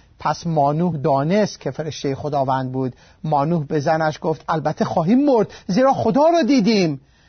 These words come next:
زنش گفت: «اگر خداوند می‌خواست ما را بکشد، قربانی سوختنی و هدیهٔ آردی را از دست ما قبول نمی‌کرد و همهٔ این چیزها را به ما نشان نمی‌داد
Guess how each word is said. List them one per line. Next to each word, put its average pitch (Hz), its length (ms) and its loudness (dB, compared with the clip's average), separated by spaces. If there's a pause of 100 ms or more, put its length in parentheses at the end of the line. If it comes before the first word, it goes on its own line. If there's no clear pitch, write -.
(120)
زنش 170 500 -2
گفت: 185 240 0 (220)
«اگر 185 220 2
خداوند 185 420 0
می‌خواست 185 360 -2
ما 185 100 2
را 180 120 2
بکشد، 185 580 -2
قربانی 185 440 2
سوختنی 180 520 -2
و 175 60 0
هدیهٔ 175 360 0
آردی 170 360 2
را 285 160 2 (280)
از 175 200 -4
دست 254 280 -2
ما 226 240 2 (100)
قبول 277 500 4
نمی‌کرد 170 680 2 (520)
و 170 120 -2
همهٔ 190 240 0
این 190 160 0
چیزها 196 340 0
را 196 120 4
به 190 120 0
ما 220 160 2
نشان 269 400 2
نمی‌داد 190 600 2